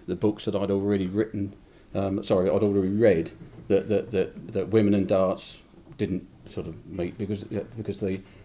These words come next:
they, the women were restricted from particularly going into, uh, the area of the pub which was essentially the, the masculine republic,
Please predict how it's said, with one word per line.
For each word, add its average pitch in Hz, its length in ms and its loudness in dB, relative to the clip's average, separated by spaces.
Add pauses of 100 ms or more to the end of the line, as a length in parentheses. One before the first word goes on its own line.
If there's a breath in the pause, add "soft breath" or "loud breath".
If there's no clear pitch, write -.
(240 loud breath)
they, 95 300 2
the 95 420 0
women 98 260 4
were 95 140 2
restricted 101 500 -2
from 101 460 2 (240 loud breath)
particularly 127 480 2
going 107 320 4
into, 104 680 4 (380 loud breath)
uh, 98 480 4
the 110 160 0
area 101 340 4
of 98 120 -4
the 101 80 2
pub 98 360 -2
which - 260 -4
was 95 260 -6 (220)
essentially 101 520 -2
the, 92 240 0
the 95 140 -4
masculine 98 520 -2
republic, 95 600 2